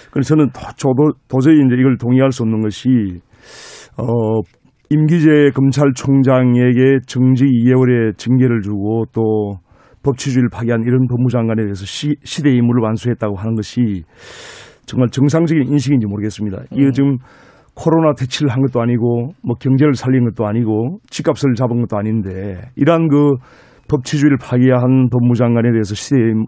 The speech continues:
Speaker 1: 임무를 완수했다. 지난번 그 김현미 장관이 그만둘 때는 부동산 가격을 안정시킨 그런 공로를 인정했지 않습니까?
Speaker 2: 음.
Speaker 1: 아, 문재인 대통령이.
Speaker 2: 네.
Speaker 1: 이런 식으로 이 유체이탈 합법을 쓰-,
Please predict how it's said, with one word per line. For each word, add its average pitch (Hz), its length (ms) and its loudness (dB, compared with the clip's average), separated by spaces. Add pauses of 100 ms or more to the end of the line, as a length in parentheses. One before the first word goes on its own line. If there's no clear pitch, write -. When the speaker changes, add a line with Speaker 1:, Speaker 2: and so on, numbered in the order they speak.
Speaker 1:
임무를 120 280 2
완수했다. 101 600 -4 (300)
지난번 175 480 2
그 160 260 4 (560)
김현미 180 560 2
장관이 147 420 2
그만둘 131 400 2
때는 135 380 2
부동산 160 580 2
가격을 127 380 2
안정시킨 135 520 0
그런 127 160 0
공로를 117 500 0
인정했지 127 420 0
않습니까? 98 560 -8 (100)
Speaker 2:
음. 117 480 -10
Speaker 1:
아, 110 60 -2
문재인 117 280 2
대통령이. 107 640 -4
Speaker 2:
네. 117 220 -8 (300)
Speaker 1:
이런 165 260 2
식으로 185 380 -2
이 160 400 -2
유체이탈 131 540 0
합법을 127 340 -2
쓰-, - 180 -10